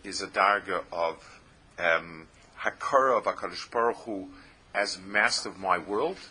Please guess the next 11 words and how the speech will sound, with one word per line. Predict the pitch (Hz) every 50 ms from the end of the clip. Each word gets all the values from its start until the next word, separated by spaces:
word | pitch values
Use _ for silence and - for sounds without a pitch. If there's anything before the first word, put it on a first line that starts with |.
| - - - - - - - - - - - - - -
And | - - 110
the | 113 110
second | - - - 214 226 226 - 185 160 -
darga | 143 120 120 123 120 101 120 101 - - -
is | 107 104 98 98 92 98 - -
Hakar | 107 110 104 - - - - - 147 147 143 123
of | 104 95 95 92
me | 101 101 107 120 143 175 175 131 90 - - - - - - - - - - - - - - - -
as | 110 117 113 -
a | 120 104
Chetimtza | 92 - 117 - - - 151 151 139 139 139 - - 135 117 104